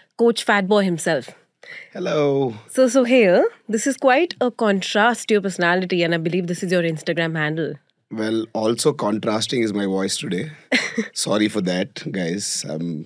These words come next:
Speaker 2: facing a bad throat, but I'm gonna try my best to keep it clear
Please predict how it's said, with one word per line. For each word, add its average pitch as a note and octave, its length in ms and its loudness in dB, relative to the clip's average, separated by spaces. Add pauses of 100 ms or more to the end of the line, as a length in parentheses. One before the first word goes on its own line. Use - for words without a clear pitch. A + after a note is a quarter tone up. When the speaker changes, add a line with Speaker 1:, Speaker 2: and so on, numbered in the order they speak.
(120)
Speaker 2:
facing F2+ 320 -6
a - 20 -6
bad F#2 300 -4
throat, A2 260 -4
but G#2 100 -2
I'm G2 120 -2
gonna G2+ 180 -2
try F#2+ 140 -2
my F#2+ 160 0
best F2+ 300 -4
to G2 80 -8
keep F2+ 200 -8
it F2+ 140 -12
clear F#2 340 -4